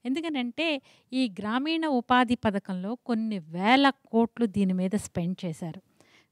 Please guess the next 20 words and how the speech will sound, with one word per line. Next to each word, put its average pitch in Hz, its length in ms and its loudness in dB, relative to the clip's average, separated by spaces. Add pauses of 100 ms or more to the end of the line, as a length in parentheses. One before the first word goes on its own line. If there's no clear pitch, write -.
For 226 120 4
example, 277 380 2
మీరు 254 200 2
తీసుకుంటే 262 360 0
లాస్ట్ 226 380 0
ఇయర్ 247 140 4
దేశవ్యాప్తంగా 220 800 -4
ముప్పై 220 340 2
తొమ్మిది 196 380 2
వేల 175 260 2 (120)
కోట్లు 226 340 2
ఖర్చు - 260 -4
పెట్టారు. 170 440 -8 (260)
అయితే 285 480 0
ఎంతవరకు 330 920 4
నిజంగా 285 680 6
క్షేత్రస్థాయిలో 240 1200 2 (720)
లబ్ధి, 226 520 2
ఎవరికైతే 277 640 6
లబ్ధి 220 400 4